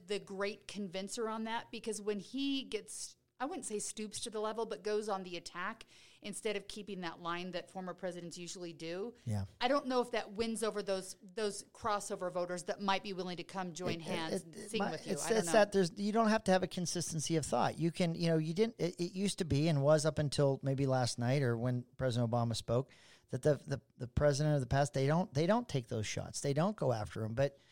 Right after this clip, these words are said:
Speaker 2: uh, now I guess you can. I'm, I've, I,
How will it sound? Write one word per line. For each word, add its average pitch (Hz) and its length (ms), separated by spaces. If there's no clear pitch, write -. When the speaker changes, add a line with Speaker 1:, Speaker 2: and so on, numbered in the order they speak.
Speaker 2:
uh, 139 240
now 156 300
I 185 100
guess 170 280
you 180 40
can. 127 460
I'm, 147 260
I've, 156 200
I, 160 260